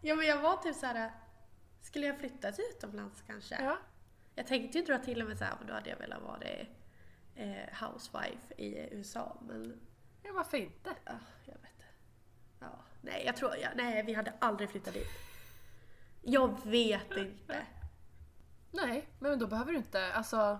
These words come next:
Speaker 1: Nej.
Speaker 2: Hanna vet
Speaker 1: Nej, jag
Speaker 2: inte, och
Speaker 1: kommer
Speaker 2: jag
Speaker 1: inte
Speaker 2: hade
Speaker 1: på
Speaker 2: kunnat flytta.
Speaker 1: någonting.
Speaker 2: Hade jag inte haft
Speaker 1: Nej.
Speaker 2: barnen så hade jag kunnat flytta precis var som helst. Och, alltså, och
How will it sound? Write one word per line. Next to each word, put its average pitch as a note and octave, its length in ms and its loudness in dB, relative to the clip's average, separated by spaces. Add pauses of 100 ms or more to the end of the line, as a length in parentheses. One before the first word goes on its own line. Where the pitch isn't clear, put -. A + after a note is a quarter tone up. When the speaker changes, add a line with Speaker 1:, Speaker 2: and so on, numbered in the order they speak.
(160)
Speaker 1:
Nej. A3+ 400 2
Speaker 2:
Hanna D4 320 12
vet A#3+ 240 4
Speaker 1:
Nej, C4 120 6 (140)
jag A3+ 100 6
Speaker 2:
inte, C#4 120 4
och B3+ 60 4
Speaker 1:
kommer - 20 4
Speaker 2:
jag A#3+ 80 6
Speaker 1:
inte A#3+ 40 6
Speaker 2:
hade B3+ 180 6
Speaker 1:
på - 20 -6
Speaker 2:
kunnat A3 160 8
flytta. A3 160 0
Speaker 1:
någonting. G3 200 4
Speaker 2:
Hade C4 160 10
jag C#4+ 80 8
inte C4 140 4
haft C4 180 8
Speaker 1:
Nej. C4 140 6
Speaker 2:
barnen G#3+ 580 8 (100)
så - 120 0
hade G#3+ 120 8
jag G3+ 60 0
kunnat G3+ 160 0
flytta F#3 280 -2 (320)
precis - 300 -2
var - 80 2
som G3 140 -8
helst. - 260 -12 (640)
Och, A3 300 2
alltså, A3+ 200 4
och A#3 320 4